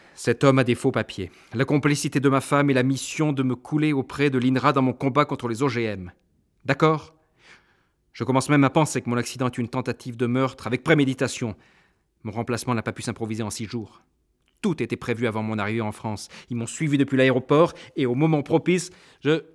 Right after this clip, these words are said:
je ne voudrais pas vous décevoir, mais la paranoïa est également un effet secondaire du glutamate. » «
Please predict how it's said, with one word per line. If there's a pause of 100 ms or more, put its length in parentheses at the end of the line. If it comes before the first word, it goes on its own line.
(400)
je
ne
voudrais
pas
vous
décevoir,
mais (140)
la
paranoïa
est
également
un
effet
secondaire
du
glutamate. » «